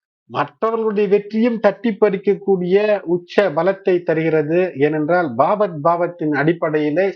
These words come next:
செவ்வாயானவர் உங்கள் லாபாதிபதி, பதினோராம் இடத்து அதிபதி, அவர் ஒன்பதாம் இடத்திலே அமர்ந்திருப்பதும், செவ்வாய் சனி பகவானுடைய, வக்கர சனியினுடைய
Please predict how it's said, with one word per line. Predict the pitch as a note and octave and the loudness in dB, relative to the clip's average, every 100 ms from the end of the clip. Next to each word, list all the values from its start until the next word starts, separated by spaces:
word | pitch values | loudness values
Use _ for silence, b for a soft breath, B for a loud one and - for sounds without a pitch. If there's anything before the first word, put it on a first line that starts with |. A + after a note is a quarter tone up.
| - | -2
செவ்வாயானவர் | E3+ F#3 F3+ D#3+ C3 A#2 A2+ D3 D#3 D#3 _ _ _ _ | 0 2 2 0 -4 -6 -2 -2 -2 -10 _ _ _ _
உங்கள் | - D#3+ F3 | -8 -2 -2
லாபாதிபதி, | D3 D#3 G3 G3 F3 C#3 A#2+ B2+ D#3+ D#3+ D#3+ | 0 0 2 0 -2 -4 -4 0 0 0 -4
பதினோராம் | D3 G3 G3 F3 C#3+ | -4 -2 -2 -2 -4
இடத்து | B2+ B2 | -6 -6
அதிபதி, | A#2+ C3+ A#2+ A#2+ D3+ E3 - _ _ | -4 -2 -2 2 2 0 -6 _ _
அவர் | - D#3 E3 G3 G#3 | -4 -2 -2 -4 -2
ஒன்பதாம் | D3 G#3 B3 A#3 G#3+ | -2 2 0 2 0
இடத்திலே | F#3+ F3 - D#3 F#3 F#3+ | 0 -4 -4 0 0 0
அமர்ந்திருப்பதும், | D#3+ C#3+ F#3+ G3+ F#3+ D3+ - B2 B2 D3 D#3 - _ | -2 0 0 0 0 -2 -4 -2 0 0 -2 -8 _
செவ்வாய் | _ D#3 F3 G#3 G3+ G3+ A3 | _ -4 0 2 2 0 -4
சனி | - E3+ | -2 0
பகவானுடைய, | G3 F#3 F3+ E3+ D#3 D3 C#3+ | 2 0 0 -2 -2 0 0
வக்கர | C#3 G3 F#3 | 0 -2 -4
சனியினுடைய | E3+ D3+ C#3+ C3 C#3 | -2 -2 -2 0 2